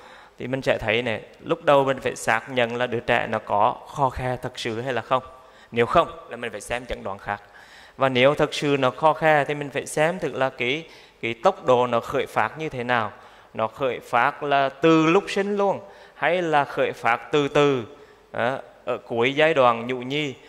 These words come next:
hay là khởi phát đột ngột. Thì nếu mà đột ngột á, thì mình phải xem tiếp, tức là nó có biểu hiện viêm long hô hấp hay là không. Nếu có thì mình phải đi theo cái đường cả cái trường hợp nhiễm khuẩn hô hấp dưới mà đa phần là do virus. À, còn nếu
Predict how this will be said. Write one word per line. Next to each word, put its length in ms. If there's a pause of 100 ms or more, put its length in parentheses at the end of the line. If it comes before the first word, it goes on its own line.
hay 200
là 220
khởi 200
phát 280
đột 180
ngột. 180 (640)
Thì 140
nếu 440
mà 140
đột 300
ngột 260
á, 120 (280)
thì 100
mình 180
phải 140
xem 380
tiếp, 380
tức 200
là 280
nó 220
có 320
biểu 180
hiện 260
viêm 180
long 260
hô 160
hấp 180
hay 120
là 120
không. 260 (320)
Nếu 160
có 340 (300)
thì 100
mình 140
phải 160 (140)
đi 160
theo 220
cái 120
đường 260
cả 220
cái 100
trường 260
hợp 240
nhiễm 260
khuẩn 120 (100)
hô 120
hấp 200
dưới 280
mà 80
đa 260
phần 240
là 100
do 260
virus. 480 (360)
À, 280 (400)
còn 300
nếu 360